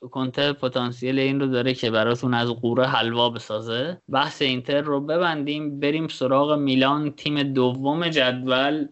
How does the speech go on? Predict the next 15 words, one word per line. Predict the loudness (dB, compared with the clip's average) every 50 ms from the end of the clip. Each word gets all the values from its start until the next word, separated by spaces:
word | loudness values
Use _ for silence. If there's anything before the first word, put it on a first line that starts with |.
| _ _ -12
تیمی | -6 -2 0 2 4 4 2 2
که | 0 0 0 2 2 2 0 0 -2
توی | 0 -2 -2
سال | 0 2 0 2 2 2
بیست | 2 2 2 2 2 0 -2
بیست | -4 -2 0 2
و | 2
یک | 4 4 4 2 0 -2 -4 0
اصلاً | 0 0 0 0 -4 -8 -4 -2 -2 0 0
روزگار | 0 0 -2 0 0 0 0 2 0 0 0 -2
خوبی | -4 -4 -6 -4 -4 -2
رو | -2 -4
تجربه | -4 -4 -4 -4 -4 -4 -6 -6 -4 -4
نکرده، | -2 -4 -4 -2 0 0 0 0 0 2 2
برخلاف | 2 2 2 0 -2 -2 0 0 0 0 0 -2